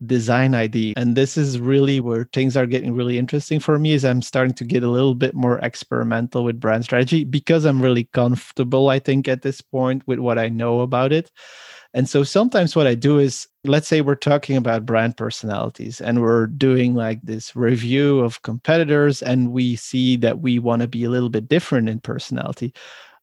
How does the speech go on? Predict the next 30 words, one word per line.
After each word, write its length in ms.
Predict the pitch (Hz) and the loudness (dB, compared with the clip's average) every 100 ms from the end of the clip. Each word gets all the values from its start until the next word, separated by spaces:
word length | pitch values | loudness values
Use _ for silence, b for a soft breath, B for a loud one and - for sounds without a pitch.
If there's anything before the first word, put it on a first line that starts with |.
| - | -2
I 100 | 160 | 0
can 240 | 170 190 151 | 2 2 2
just 300 | 147 - - | 2 0 -10
quickly 800 | - 143 139 - 131 127 123 - b | -2 0 0 0 0 2 0 -4 b
have 240 | 120 123 | 0 0
a 60 | 123 | 0
slide 480 | - 123 110 120 123 | 0 0 2 0 -4
where 300 | - 127 120 | -6 0 0
there's, 300 | 117 113 117 | 2 0 0
like, 280 | 113 110 - - | 0 -2 -6 -10
their 300 | 143 117 123 | 0 2 2
brand, 500 | 117 113 110 120 120 | 2 2 2 2 0
but 180 | 117 - | -2 -4
reimagined 840 | 127 131 131 120 117 120 120 117 123 | -4 0 2 2 2 2 0 -2 0
with 160 | 117 | -2
that 220 | 117 113 | -2 -6
personality, 920 | - - - - 113 123 117 - 120 117 | -6 -6 -6 -4 -2 -2 -2 -2 0 2
maybe 320 | 113 113 113 | 2 2 0
changed 440 | - 120 117 - | 2 2 0 -2
colors, 480 | - 123 120 120 - | -2 2 2 2 -2
typefaces, 840 | - 117 117 - 127 120 127 117 117 - | -2 -2 -2 -4 -4 -2 -2 -4 -4 -2
added 340 | 113 113 110 | 0 0 -2
a 60 | 113 | 0
different 420 | 120 - 110 - | -2 0 -4 -2
picture, 420 | 120 - - 117 | -4 -4 -6 -6
whatever. 500 | 113 123 139 190 208 B B B B B B | -4 -2 2 4 2 B B B B B B
And 100 | 131 | 2
at 140 | 143 147 | 2 4
that 260 | 185 196 | 0 0
point, 400 | - 147 147 143 | 0 2 2 0